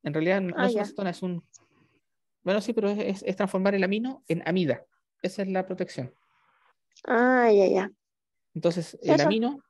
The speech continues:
Speaker 1: en amida y ahí queda inerte, no reacciona con, con nada. O, o por lo menos con los reactivos que nosotros estamos siguiendo usa-, usando.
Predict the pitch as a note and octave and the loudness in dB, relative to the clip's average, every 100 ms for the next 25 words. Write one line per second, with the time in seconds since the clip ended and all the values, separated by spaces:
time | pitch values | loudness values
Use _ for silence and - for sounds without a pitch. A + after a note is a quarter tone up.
0 | - E3 F3+ B3 D4 - F3+ F3+ G3 F#3 | -4 0 0 -2 -4 -4 0 0 0 2
1 | F3 F3 E3+ E3 D#3 D#3 C#3+ E3 C#3+ D3 | 2 4 2 0 -4 -4 -6 -8 -8 -6
2 | C#3+ C#3+ C#3 C3 - _ _ _ _ - | -8 -8 -4 -4 -6 _ _ _ _ -14
3 | F3+ _ - C3+ C3 C#3+ E3 E3 D#3 D3 | -14 _ -8 -2 0 2 2 2 2 0
4 | C#3+ E3+ E3+ D#3+ E3 F3 E3 - E3 E3 | 0 -6 -6 -6 -6 -6 -8 -6 -6 -6
5 | - - G3 D#3+ C3 | -10 -12 -12 -10 -12